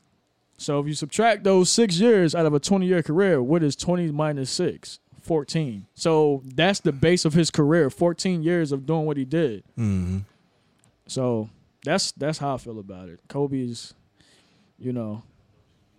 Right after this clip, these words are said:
Speaker 1: he's, he's a goat, man. Don't, don't, don't debate what's going on.
Speaker 2: Right, right. It kinda made me think about that. The shooting guard. So I, I, I, I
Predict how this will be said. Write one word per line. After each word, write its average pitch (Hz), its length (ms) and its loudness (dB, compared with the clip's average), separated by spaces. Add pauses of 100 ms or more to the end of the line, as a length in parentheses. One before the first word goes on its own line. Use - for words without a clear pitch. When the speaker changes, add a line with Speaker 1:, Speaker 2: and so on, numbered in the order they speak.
(140)
Speaker 1:
he's, 131 240 -6
he's 147 180 -6
a 143 40 -2
goat, 156 340 2
man. 113 300 -12
Don't, 147 300 -8
don't, 151 280 -10
don't 147 240 -8 (720)
debate 143 560 -2
what's 135 200 -6
going 139 300 -4
on. 107 260 -8 (220)
Speaker 2:
Right, 98 160 4 (160)
right. - 80 -2 (1600)
It - 60 -14
kinda 127 200 0
made 95 100 4
me 95 60 4
think 113 180 4
about 90 220 4
that. 90 340 2
The 95 80 2
shooting 131 260 2
guard. 143 320 2 (680)
So 110 120 2
I, 113 300 4
I, 127 240 0
I, 120 280 2
I 123 40 4